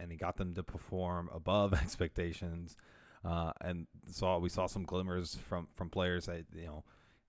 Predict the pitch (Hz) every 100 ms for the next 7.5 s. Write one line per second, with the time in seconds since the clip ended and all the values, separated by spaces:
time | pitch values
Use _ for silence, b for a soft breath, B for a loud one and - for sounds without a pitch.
0 | - - - - - 90 90 92 107 98
1 | - 107 - 82 82 92 87 - 82 -
2 | 98 87 87 85 87 87 82 - - -
3 | 80 78 - 90 110 107 - 101 90 92
4 | 80 92 95 90 85 87 87 80 82 85
5 | 80 82 78 80 80 - 82 82 85 85
6 | 78 82 82 - 85 85 82 85 87 87
7 | 82 87 85 85